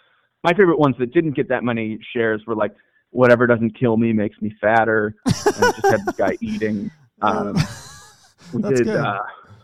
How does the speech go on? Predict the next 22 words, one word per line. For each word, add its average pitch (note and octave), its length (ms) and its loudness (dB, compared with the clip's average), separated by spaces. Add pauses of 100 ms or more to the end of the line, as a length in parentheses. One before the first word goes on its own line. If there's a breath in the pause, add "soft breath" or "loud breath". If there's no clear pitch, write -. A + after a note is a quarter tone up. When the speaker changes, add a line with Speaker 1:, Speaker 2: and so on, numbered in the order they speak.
(960 loud breath)
Speaker 1:
you D3+ 80 -4
Speaker 2:
Yeah. A#2 60 2
Speaker 1:
know, F#2+ 280 -2
I, B2 180 -6
I'm C3 120 -10
trying D3+ 240 -8
to G#2+ 60 -8
remember. A2 420 -2
Like, A#2+ 240 0
I B2 80 0
think G#3 180 -2
the B2+ 120 0 (100)
first D3 320 2
one E3+ 180 2
I D#3+ 80 2
did D3 400 0
had C3 240 -2
something D3+ 220 -4
to C3 60 -2
do C3 280 0
with A#2+ 220 2 (1200)
maybe, B2+ 880 6